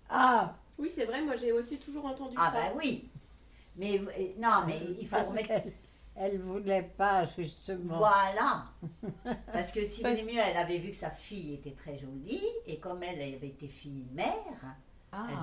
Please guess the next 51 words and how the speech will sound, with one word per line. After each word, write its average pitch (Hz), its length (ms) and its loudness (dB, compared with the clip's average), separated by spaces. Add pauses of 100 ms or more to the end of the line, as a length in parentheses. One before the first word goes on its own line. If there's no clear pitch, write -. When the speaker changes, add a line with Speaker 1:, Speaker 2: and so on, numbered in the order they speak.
Speaker 3:
voulait 147 160 -4
surtout - 560 -6
pas 302 260 -8 (200)
qu'il 254 480 -8
lui 143 80 -12
arrive 147 380 -10
la 135 100 -8
même 123 220 -12
chose. - 300 -8
Speaker 4:
Ça 240 80 -2 (100)
alors. 214 400 -6
Speaker 3:
Donc, 190 300 -4
je - 60 -4
veux 170 140 -4
dire, 196 280 0
la 156 100 -2
modernité 170 720 -6
de 135 140 -12
maman 139 480 -6
ne 165 100 -6
vient 156 180 -6
pas - 140 -8
de - 80 -16
sa 175 180 -10
maman, 185 580 -6
tu 175 100 -16
vois, 214 260 -4
c'est, 139 380 -8
je - 160 -18
pense 139 180 -12
que - 120 -12
c'était, 143 340 -10
c'est - 160 -18 (460)
elle, 349 160 -10 (260)
c'était, 139 400 -16
euh, - 880 -20
elle 143 100 -12
est 151 40 -10
née 156 160 -14
comme 185 180 -18
ça. - 220 -8 (360)
En 147 60 -10
plus, 170 400 -12
elle 139 200 -10
était 147 240 -8
beaucoup, 156 680 -12
euh, 139 160 -14
quand 147 180 -16 (120)
elle 143 200 -8
allait, 151 540 -10
euh, 120 120 -12